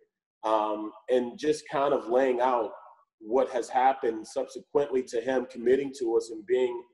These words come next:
a part of our, our program, uh, McCord Maker has had over one billion impressions on social media since July third.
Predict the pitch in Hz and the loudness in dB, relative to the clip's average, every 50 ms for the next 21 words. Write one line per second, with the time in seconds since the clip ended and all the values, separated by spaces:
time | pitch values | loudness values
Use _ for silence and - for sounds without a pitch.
0 | _ _ _ - - - - 135 127 127 123 - - 120 117 117 113 110 104 101 | _ _ _ -14 -10 -2 2 2 4 4 2 2 2 4 4 4 4 2 0 -6
1 | - - - - _ _ _ - 113 117 117 113 - 151 170 202 214 - 110 101 | -12 -16 -20 -20 _ _ _ -4 -2 -2 -2 -2 -2 -4 -4 -4 -4 -6 -6 -6
2 | 101 98 95 98 95 _ _ _ _ _ _ _ _ _ - 113 110 110 - - | -4 -6 -6 -10 -12 _ _ _ _ _ _ _ _ _ -6 -6 -6 -6 -6 -4
3 | 127 190 190 - - 214 202 175 135 127 139 147 - 147 123 - - 120 113 - | -6 -6 -4 0 2 4 4 4 4 2 2 2 2 -2 -4 -2 -2 -4 -4 -4
4 | - - 127 123 123 123 120 - - 123 123 120 107 110 107 107 104 110 123 127 | -4 -2 0 0 0 0 -2 -2 0 0 0 0 0 -2 -4 -4 -2 2 2 2
5 | 131 131 127 - - 131 123 127 127 123 123 117 110 107 107 - - 113 113 107 | 2 2 -2 -2 0 2 4 4 4 2 2 0 -4 -4 -6 -10 -10 -10 -10 -10
6 | _ - 135 127 135 127 - 131 113 107 104 101 104 110 107 101 - - 131 131 | _ -2 0 0 0 -2 -4 -8 -8 -8 -8 -10 -10 -10 -10 -8 -4 0 0 0
7 | 127 - - 113 110 117 123 131 120 110 107 101 - - 123 117 - - - 113 | 0 -2 -10 -12 -6 -6 -6 -6 -4 -6 -6 -6 -4 -6 -8 -8 -6 -2 0 4
8 | 113 110 110 107 101 - - 110 110 101 90 - - - | 6 6 6 6 6 4 2 2 4 4 2 0 0 -14